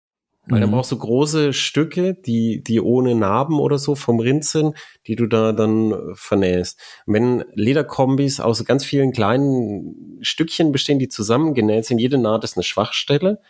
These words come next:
Speaker 1: Erstens. Und zweitens sind die Nähte häufig auch da, wo am meisten gespart wird. Und wenn du dann auf den Arsch fällst,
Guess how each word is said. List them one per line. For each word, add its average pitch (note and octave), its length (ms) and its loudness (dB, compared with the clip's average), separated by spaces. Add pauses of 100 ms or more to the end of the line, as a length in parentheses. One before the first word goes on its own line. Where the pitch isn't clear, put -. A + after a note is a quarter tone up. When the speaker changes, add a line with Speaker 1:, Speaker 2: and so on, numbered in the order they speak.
(200)
Speaker 1:
Erstens. C3+ 400 0
Und A#2+ 120 0
zweitens A#2+ 280 0
sind A2+ 80 -4
die A2 80 2
Nähte A2 360 0
häufig A2 380 -2
auch G#2+ 200 0
da, G#2 260 0
wo G#2 100 0
am G2 80 2
meisten G2+ 360 0
gespart - 520 -2
wird. F2 240 0 (460)
Und A2+ 400 -2 (100)
wenn A2 160 2
du B2 80 0
dann A#2+ 160 0
auf A2 160 0
den G#2+ 80 2
Arsch A#2 260 0
fällst, - 600 -2